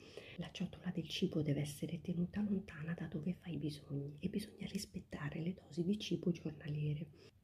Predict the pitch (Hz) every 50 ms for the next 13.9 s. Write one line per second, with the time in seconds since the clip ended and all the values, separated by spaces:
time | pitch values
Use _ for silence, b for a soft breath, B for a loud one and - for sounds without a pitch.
0 | _ - - 202 - - 175 - - 220 208 208 - - 156 160 170 160 165 151
1 | - - 175 175 165 165 156 - - 156 - - - 151 147 - 165 156 - 151
2 | 147 147 147 - - 143 143 143 151 175 - - 180 147 175 170 - - - 170
3 | 170 165 165 - - 175 170 - - 175 165 156 151 151 - 160 - - - 185
4 | 196 214 - - 156 147 147 151 147 - - - - - - - - 165 165 156
5 | 165 165 170 165 - - 151 156 175 - - - 170 - - 139 135 - - 151
6 | 151 156 151 143 139 147 143 151 151 165 165 - 185 180 - - - - - 151
7 | 151 147 B B B B B B B B - - 170 165 160 156 143 139 139 143
8 | - - - 147 147 - - 147 147 147 147 B B B B B - 151 147 147
9 | - - - - - 151 147 147 147 - 160 147 147 - - - 175 170 156 151
10 | - - 180 170 180 185 180 175 165 165 151 - - 147 151 151 151 151 147 147
11 | 147 - 147 139 143 135 135 135 143 151 147 147 - - _ - 165 160 165 170
12 | 180 - 151 143 139 151 151 165 180 185 - 147 147 151 - 208 190 143 - -
13 | - - - - - 175 - - - - - - - - - - - -